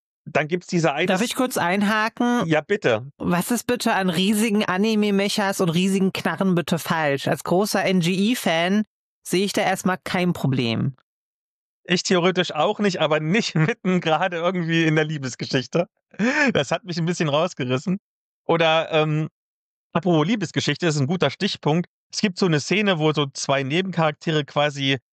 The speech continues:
Speaker 1: herausfinden, dass sie irgendwie verliebt ineinander sind.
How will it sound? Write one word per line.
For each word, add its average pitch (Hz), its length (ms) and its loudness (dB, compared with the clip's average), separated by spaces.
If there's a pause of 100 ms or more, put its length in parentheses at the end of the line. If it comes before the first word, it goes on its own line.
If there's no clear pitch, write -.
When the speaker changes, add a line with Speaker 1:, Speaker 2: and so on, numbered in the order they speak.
(180)
Speaker 1:
herausfinden, 160 920 -2
dass 151 160 0
sie 143 360 2
irgendwie 139 560 -2
verliebt 175 320 -4
ineinander 117 400 0
sind. 120 320 0